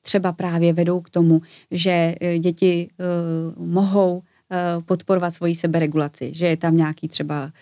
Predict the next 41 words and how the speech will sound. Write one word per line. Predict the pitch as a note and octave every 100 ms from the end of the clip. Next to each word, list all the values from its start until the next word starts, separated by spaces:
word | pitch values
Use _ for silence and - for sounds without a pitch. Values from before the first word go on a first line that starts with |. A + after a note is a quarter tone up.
| _ -
ehm, | E3 D#3+ D3+ D3+ -
eh, | D#3 D3+ - C#3+ -
reg-, | E3 F3+ -
regulační | F#3 F3 G3 F#3 - F3+
koutek | E3+ E3+ E3
nebo | D#3+ D3+
relaxační | E3 F3 F#3+ - G3+
koutek, | F3 E3+ F#3+ -
kde | F#3 F3 - - _ -
když | E3+ G#3 - G3+
už | -
se | F#3+
cítí | F#3+ E3+ G3
přetížené | - E3+ F3+ F3 F3+ E3 D#3+ -
a | - F3 F3 - _ _ _
když | F3 F#3+
bychom | F#3 A3 G3+
na |
ně | G3 F#3
tlačili, | F3+ F3+ F#3
tak | F3+ F3
půjdou | G3 E3 D#3
do | -
afektu, | G#3 A3+ - G3+ G3+ _ _ _
tak | G3+ -
si | F#3+
můžou | F3+ F#3 F#3+ F#3+
udělat | F#3 F3+ F#3 F3+
nějakou | F#3 F3 E3+ G3+ -
aktivitu, | F3 - G3+ F3+ E3+ F#3+
ale | F#3+ F#3+
která | - G3 G3 G3+
má | G3+ G#3
jasný | F#3+ F#3+ F3+ - G#3+ A3
průběh. | A3 F#3+ F3+ E3 C#3+ -
Není | F3 F3 G3+
to | G#3
o | F3
tom, | G3 G3
že | G3 G3+ - - _
se | -